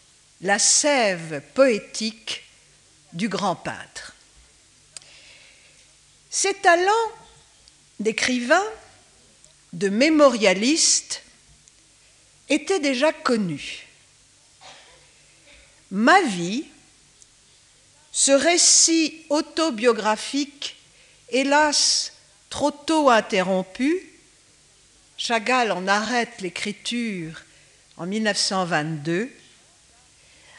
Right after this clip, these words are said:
avait, dès mille neuf cent trente et un, date de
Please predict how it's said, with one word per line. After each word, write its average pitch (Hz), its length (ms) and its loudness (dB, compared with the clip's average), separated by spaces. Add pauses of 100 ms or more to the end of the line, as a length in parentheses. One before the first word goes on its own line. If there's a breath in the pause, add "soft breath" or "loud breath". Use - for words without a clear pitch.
(160 soft breath)
avait, 320 800 2
dès 294 440 0
mille 277 300 0
neuf 277 160 2
cent 247 260 0
trente 208 320 -4
et 185 140 -2
un, 311 240 2
date 240 560 0
de 180 200 -6